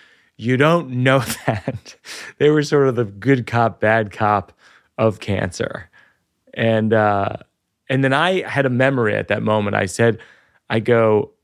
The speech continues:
"Oh," as I was coming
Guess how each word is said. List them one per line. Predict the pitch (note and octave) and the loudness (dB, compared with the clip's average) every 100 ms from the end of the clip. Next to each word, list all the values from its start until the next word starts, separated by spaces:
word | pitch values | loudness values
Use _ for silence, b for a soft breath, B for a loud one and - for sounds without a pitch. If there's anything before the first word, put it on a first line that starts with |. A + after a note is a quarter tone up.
| _ - | _ -8
"Oh," | D3+ E3 B2 G#2+ G2+ G#2 _ _ _ _ _ _ _ _ _ _ _ C3+ | -4 -2 -2 -2 -6 -10 _ _ _ _ _ _ _ _ _ _ _ -2
as | C#3 C#3 | 0 2
I | C3 | 2
was | B2 | 0
coming | - - C#3+ D3 C3 A#2+ | -4 -2 0 2 0 -2